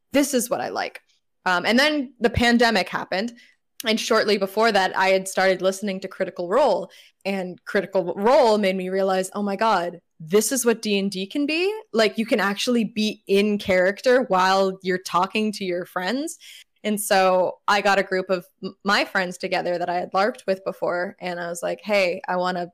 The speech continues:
I wanna play D and D. Can we get a group together?" And we did, and I realized that, oh, we can just, like, larp over Zoom,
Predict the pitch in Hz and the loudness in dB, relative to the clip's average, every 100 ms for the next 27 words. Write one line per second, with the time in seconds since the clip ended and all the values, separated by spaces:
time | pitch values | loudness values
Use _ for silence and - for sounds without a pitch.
0 | _ - 180 180 - 175 175 175 175 208 | _ -8 -6 -6 -4 -4 -4 -6 -4 -2
1 | 202 175 - 170 175 175 - - 180 170 | 0 0 -4 -8 -6 -10 -8 -4 -2 0
2 | 190 190 196 180 170 165 - - - - | -2 -2 -4 -2 0 -2 -6 -20 -16 -2
3 | 185 180 175 165 - _ - 190 185 214 | 0 0 -2 -8 -14 _ 0 2 4 4
4 | 269 208 185 185 180 175 180 175 175 175 | 4 4 4 2 -2 -2 0 0 0 0
5 | 175 - - 180 - 208 233 170 214 254 | -4 -6 -4 -2 -2 0 0 0 -2 0
6 | 226 208 196 185 180 - _ _ _ _ | 0 0 0 0 -2 -10 _ _ _ _
7 | _ _ - 180 190 202 196 196 180 175 | _ _ -6 0 2 2 2 0 0 -4
8 | 156 180 196 - | -4 -4 -4 -8